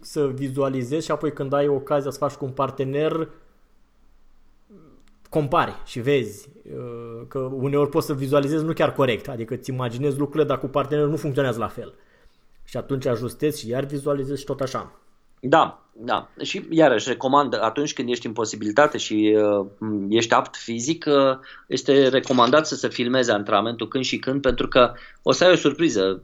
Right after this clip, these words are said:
Speaker 2: Nu-ți vine să crezi că tu ești ăla care, la care te uiți.
Speaker 1: Da, da, eu mă filmez aproape mereu. Dar
Speaker 2: Bine.
Speaker 1: <laughs>
Speaker 2: Fiecare cu... Na,
Speaker 1: Problema
Speaker 2: fiecare
Speaker 1: e, <laughs> problema cu filmatul, știi care este? Vorbeam și cu Sifu. Um,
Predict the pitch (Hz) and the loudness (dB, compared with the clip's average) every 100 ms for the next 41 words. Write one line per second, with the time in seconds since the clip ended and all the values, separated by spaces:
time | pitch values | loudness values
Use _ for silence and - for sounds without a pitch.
0 | - 127 143 135 143 135 135 135 135 - | -6 -2 -2 2 2 2 0 2 2 2
1 | 127 123 143 135 135 135 131 127 120 123 | 2 2 4 4 6 6 6 4 4 4
2 | 120 120 123 117 123 123 131 - - - | 2 0 0 2 0 0 -4 -4 -10 -14
3 | 120 113 101 110 113 123 113 139 135 123 | -8 -8 -8 -10 -10 -10 -8 -6 -6 -6
4 | 131 120 120 120 113 98 - _ _ _ | -8 -8 -10 -10 -12 -14 -16 _ _ _
5 | _ _ _ 120 107 113 107 123 117 107 | _ _ _ -20 -16 -12 -6 -2 0 0
6 | 131 175 127 - - - - 139 135 131 | -2 -6 -10 -12 -18 -14 -2 -2 4 4
7 | 131 - 135 131 131 117 82 - 151 143 | 4 2 2 2 2 0 -2 -2 2 4
8 | 135 151 147 147 147 202 202 175 - - | 8 8 8 6 8 6 6 2 0 -8
9 | - 127 123 131 165 156 151 156 143 160 | -8 0 2 4 2 0 -2 -2 0 0
10 | 156 156 147 147 156 147 160 156 151 - | 0 0 0 0 -4 -2 0 0 -2 -2
11 | 127 127 - 120 123 131 - 120 127 123 | -2 -2 -8 -6 -4 -4 -6 -8 -6 -8
12 | - - - _ - 135 131 131 127 127 | -10 -18 -20 _ -6 -2 0 2 2 0
13 | 131 139 | -6 -10